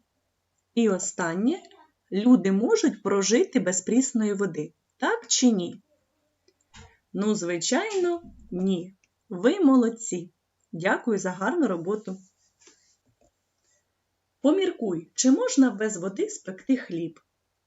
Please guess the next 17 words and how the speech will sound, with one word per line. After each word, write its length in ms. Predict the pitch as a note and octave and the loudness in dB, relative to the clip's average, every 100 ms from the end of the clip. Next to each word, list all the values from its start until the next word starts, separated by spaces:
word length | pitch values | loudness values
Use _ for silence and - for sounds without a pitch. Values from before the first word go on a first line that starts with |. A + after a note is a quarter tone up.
| _ | _
Або, 340 | G3+ G3+ F4 | -4 -2 0
наприклад, 600 | D#4+ - F3 F3 E3 E3+ | 0 -2 -6 -8 -6 -8
надрукувати 640 | F#3+ F3 E3+ - F#3 E4 B3+ | -6 -6 -6 -6 -6 -6 -6
підручники. 840 | - D#3+ A3 B3+ - A#3 A3+ A3 - _ _ _ _ _ _ _ _ _ _ _ _ _ _ - | -6 0 2 2 2 0 -2 -8 -12 _ _ _ _ _ _ _ _ _ _ _ _ _ _ -8
Запам'ятай, 800 | G3 A3 B3 A#3+ A#3+ F#3+ E3 F3+ _ _ - | -6 -4 -2 -4 -4 -6 -8 -12 _ _ -12
вода — 420 | E3+ F#3+ B3 G#4 - | -6 -2 -2 -4 -2
це 100 | G3 | -2
основа 500 | F#3+ - D4+ F4 G3+ | -2 -2 -2 -2 -4
всього 380 | - F#4 F#4 | -4 -8 -4
живого 420 | A3+ A3 F#3+ A3 F#3+ | -2 0 -2 -2 -4
на 100 | F3+ | -8
нашій 300 | F#3 F#3+ F#3+ | -6 -6 -6
планеті. 560 | E3+ F3+ E3 D#3+ D#3 - _ _ - | -6 -6 -6 -8 -16 -18 _ _ -12
Вода 380 | E3 F3+ G#3 D4+ | -6 -2 0 0
потрібна 600 | D4+ - G#3 F3 F3 - | -2 -2 -2 -4 -8 -4
і 140 | C#4 D4+ | 0 2
рослинам, 720 | C4+ - G3+ G#3 F#3+ E3 | 2 0 -2 -2 -2 -6